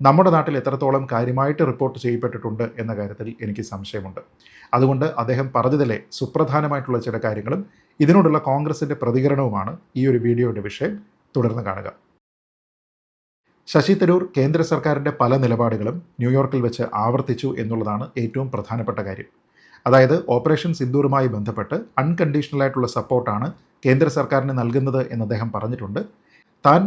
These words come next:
ഭരണപക്ഷത്തെ പ്രതിനിധീകരിക്കുന്ന ഒരു എം പി അല്ല, പ്രതിപക്ഷത്തു നിന്നുള്ള ഒരു എം പി ആണ് എന്നാണ്. എങ്കിലും ദേശീയ താൽപ്പര്യത്തിനെ പരിഗണിക്കുന്ന സമയത്ത് കക്ഷി രാഷ്ട്രീയ വ്യത്യാസങ്ങൾ ഞങ്ങൾക്ക് പ്രാധാന്യമുള്ളതേ അല്ല എന്ന് അദ്ദേഹം പറഞ്ഞത് ഉത്തമനായിട്ടുള്ള ഒരു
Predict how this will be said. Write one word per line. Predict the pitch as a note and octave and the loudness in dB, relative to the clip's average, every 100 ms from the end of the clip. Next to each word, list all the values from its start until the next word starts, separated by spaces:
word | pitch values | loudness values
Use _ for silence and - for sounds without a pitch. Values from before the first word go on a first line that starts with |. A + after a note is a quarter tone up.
| G3+ | 2
ഭരണപക്ഷത്തെ | C3+ D#3 D#3 - D#3+ D#3 | 0 2 0 -2 -2 -2
പ്രതിനിധീകരിക്കുന്ന | B2+ B2+ C#3 D3 C#3 C3 C3 B2+ B2+ | -2 -2 -2 -2 -2 -2 -4 -6 -6
ഒരു | A#2+ A2+ | -6 -4
എം | A#2 | -2
പി | B2 | -4
അല്ല, | G2 B2 - _ _ - | -2 -4 -4 _ _ -2
പ്രതിപക്ഷത്തു | C#3+ D#3 F#3 F#3 E3+ | 2 2 2 0 0
നിന്നുള്ള | E3 C3 B2+ B2+ | 0 2 0 0
ഒരു | B2+ B2 | -2 -2
എം | A#2 | -2
പി | B2 G#2+ | -2 -2
ആണ് | A2+ A2+ | -4 -6
എന്നാണ്. | G2+ F#2 - _ _ _ - | -8 -8 -10 _ _ _ 0
എങ്കിലും | D3 F3 F#3 F#3 B2+ C#3+ | 2 4 4 2 2 2
ദേശീയ | D#3+ G#3+ E3 | 2 0 0
താൽപ്പര്യത്തിനെ | C3+ C3 C#3 C3+ C#3 C#3 | 0 0 -4 -4 -6 -4
പരിഗണിക്കുന്ന | A#2 A#2 C#3 C#3+ C3 B2+ | -2 0 0 -2 -4 -6
സമയത്ത് | G2+ G2+ D3+ G3+ - _ - | -8 -6 -4 -6 -10 _ -2
കക്ഷി | C#3+ - F3+ | -2 0 0
രാഷ്ട്രീയ | E3+ F3 D#3+ C3+ | 0 0 -2 0
വ്യത്യാസങ്ങൾ | C3 C3 C3 A#2+ C3+ B2 | 0 -2 -2 -4 -4 -4
ഞങ്ങൾക്ക് | A#2 C3 B2+ - | -2 -2 -4 -2
പ്രാധാന്യമുള്ളതേ | A2+ A2+ C3+ C#3 A#2+ A#2+ A#2+ A2 | -2 0 -2 -2 -2 0 0 0
അല്ല | A2+ A#2+ - _ _ A#2+ | 0 -4 -6 _ _ -4
എന്ന് | A#2 | -2
അദ്ദേഹം | A#2+ A#2+ B2+ | 0 0 -2
പറഞ്ഞത് | G#2+ B2 B2 A#2+ - _ B2 | -2 -2 -2 -4 -6 _ -4
ഉത്തമനായിട്ടുള്ള | B2 E3 E3 E3 D#3+ | 2 4 4 2 0
ഒരു | C#3 | 0